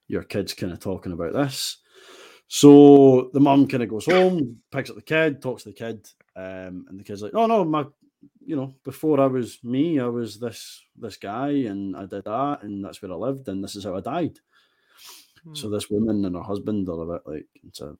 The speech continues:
Speaker 1: bit bizarre." So they don't think anything of it, and then a wee while later, the guy's like, "Look, I've been doing some digging, and he's right. Like, this guy was here, here, here, and he died there, and whatever." And it was so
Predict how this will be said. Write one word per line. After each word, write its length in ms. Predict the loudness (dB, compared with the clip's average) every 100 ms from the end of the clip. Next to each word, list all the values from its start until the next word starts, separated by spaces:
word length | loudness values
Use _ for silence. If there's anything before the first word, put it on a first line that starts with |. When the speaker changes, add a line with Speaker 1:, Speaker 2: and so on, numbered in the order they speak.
| _
Speaker 1:
bit 160 | -16 -16 -14
bizarre." 380 | -14 -12 -8 4
So 100 | 8
they 60 |
don't 80 | 8
think 180 | 8 6
anything 280 | 4 2 4
of 220 | 6 8
it, 160 | 6 2
and 140 | -4
then 100 | -4
a 60 | -2
wee 100 | 0
while 240 | 0 -2
later, 360 | 0 -2 0 -4
the 80 | -4
guy's 320 | -4 -4 -4
like, 160 | -8 -8
"Look, 220 | -10 -12
I've 80 | -10
been 140 | -8
doing 200 | -6 -8
some 220 | -8 -10
digging, 560 | -10 -10 -10 -12 -12 -18 -14
and 480 | -10 -8 -8 -12 -12
he's 240 | -12 -12
right. 260 | -12 -10 -12 _ _ -16
Like, 180 | -12
this 140 | -10 -8
guy 240 | -4 -2
was 160 | -2 -2
here, 220 | 0 0
here, 180 | -2 -4
here, 220 | -2 -4
and 140 | -4 -8
he 40 |
died 280 | -6 -4 -4
there, 200 | -2 -2
and 160 | -2 -6
whatever." 340 | -4 -4 -4 -6 _ _ -20 -20 _ -8
And 120 | -4
it 80 | -4
was 160 | -4 -2
so 560 | 4 8 10 8 6